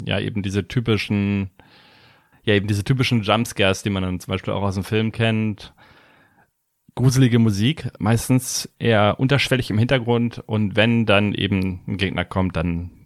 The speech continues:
wird's laut, äh, dramatisch und eben dieses Geisterbahn-Flair, ne? Hinter jeder Ecke könnte irgendwas lauern, oh, vorsichtig und dann guckt man immer,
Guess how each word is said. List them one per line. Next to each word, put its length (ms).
wird's 280
laut, 640
äh, 260
dramatisch 920
und 300
eben 180
dieses 220
Geisterbahn-Flair, 720
ne? 80
Hinter 180
jeder 260
Ecke 220
könnte 240
irgendwas 380
lauern, 420
oh, 420
vorsichtig 680
und 100
dann 160
guckt 240
man 140
immer, 400